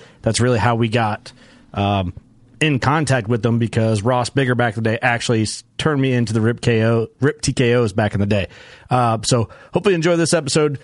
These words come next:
Tons of great people. Um, I'm gonna run through our partners real quick. And, uh, that's really it. I'm just gonna get you to the business real fast. Elite Archery, new code coming for that guy.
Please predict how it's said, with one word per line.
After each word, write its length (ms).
Tons 220
of 60
great 240
people. 440
Um, 160
I'm 80
gonna 120
run 220
through 140
our 100
partners 460
real 200
quick. 440
And, 380
uh, 440
that's 160
really 220
it. 100
I'm 100
just 80
gonna 140
get 200
you 60
to 60
the 80
business 440
real 140
fast. 380
Elite 260
Archery, 500
new 200
code 320
coming 240
for 120
that 220
guy. 320